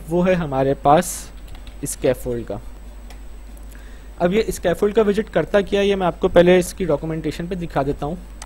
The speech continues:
ये हमारे पास है। तो जैसा कि आप यहाँ पे देख सकते हैं कि implements the basic material design visual layout structure।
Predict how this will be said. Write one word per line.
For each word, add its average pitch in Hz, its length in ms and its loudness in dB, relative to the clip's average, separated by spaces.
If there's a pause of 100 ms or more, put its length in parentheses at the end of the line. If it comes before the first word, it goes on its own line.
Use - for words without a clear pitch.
(600)
ये 156 180 -2
हमारे 131 260 0
पास 120 220 -4
है। 165 60 -6
तो 180 220 0 (280)
जैसा 151 300 0
कि 185 100 0
आप 180 120 0
यहाँ 165 120 0
पे 190 120 -2
देख 175 140 -2
सकते 180 240 -4
हैं 185 80 -4
कि 190 220 -2
implements 175 760 -2 (240)
the 180 100 2 (140)
basic 185 480 -2
material 156 420 -2
design 160 400 0
visual 160 380 -2
layout 147 320 2
structure। - 420 -4